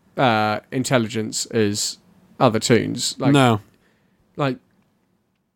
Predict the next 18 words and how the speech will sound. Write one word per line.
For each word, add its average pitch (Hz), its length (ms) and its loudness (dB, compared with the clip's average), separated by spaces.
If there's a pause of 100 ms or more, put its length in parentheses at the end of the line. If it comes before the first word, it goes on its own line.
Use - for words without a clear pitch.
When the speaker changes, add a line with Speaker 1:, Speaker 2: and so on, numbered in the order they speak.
(540)
Speaker 1:
is 165 180 0
the 180 80 -2
divide 165 420 2
between, 165 560 -4 (300)
like, 160 380 -2
a 143 100 0
full-on 160 560 4
sentient 160 500 -2
toon 165 360 0
and 131 460 -4
just - 380 -2 (640)
a 156 60 0
cartoon 139 400 2
chicken, 147 440 -4 (520)
like, 135 240 -2
that 135 300 -2
big? 151 360 -4
Like, 120 280 -4